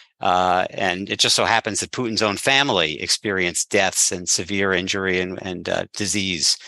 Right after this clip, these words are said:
Um, I discuss all this in the book. Um, so basically, uh, Russia has a his-, history that places it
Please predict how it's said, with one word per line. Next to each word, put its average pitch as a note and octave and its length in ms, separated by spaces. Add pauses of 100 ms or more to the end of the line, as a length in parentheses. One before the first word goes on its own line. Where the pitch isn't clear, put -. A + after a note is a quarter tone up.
(320)
Um, F2 460
I F2+ 100
discuss - 460
all F2 100
this F2 240
in F2 60
the F2 60
book. F2 340 (500)
Um, F#2+ 240 (140)
so A#2 460 (280)
basically, A2+ 800 (580)
uh, G2 320 (120)
Russia A#2+ 800
has G#2 400
a G2 500
his-, - 340
history G2 800 (520)
that G#2+ 200 (100)
places C3+ 520
it G#2 240